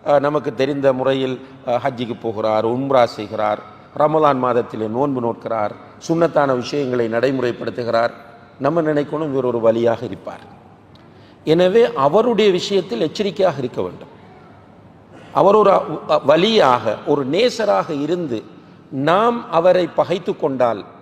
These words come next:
அதாவது மார்க்கத்திற்காக அல்லாமல், அல்லாஹுக்காக இல்லாமல், இந்த துனியாவுடைய விஷயங்களுக்காக வேண்டி அவரோடு நாம் பகைத்து கொண்டால், அல்லாஹ் அந்த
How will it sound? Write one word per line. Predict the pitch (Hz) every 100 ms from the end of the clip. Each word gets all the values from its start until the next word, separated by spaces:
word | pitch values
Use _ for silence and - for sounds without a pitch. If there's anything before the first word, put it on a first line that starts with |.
| - - - - _ _ -
அதாவது | 127 131
மார்க்கத்திற்காக | 113 131 143 - 117 123 - 120
அல்லாமல், | 107 110 117 123 147
அல்லாஹுக்காக | 156 120 127 131 120 - 117 110
இல்லாமல், | 101 98 110 110 117 196 - - - - - 131
இந்த | 135 135
துனியாவுடைய | 190 233 226 208 175 143
விஷயங்களுக்காக | - 185 175 170 160 156 151 143
வேண்டி | 143 139 131 -
அவரோடு | 123 139 143 185 185
நாம் | 151 135 113
பகைத்து | 120 151 170 160 -
கொண்டால், | 117 104 110 127 135 - - - - - -
அல்லாஹ் | 135 139 135 139 147 165 202 - - - -
அந்த | 120 135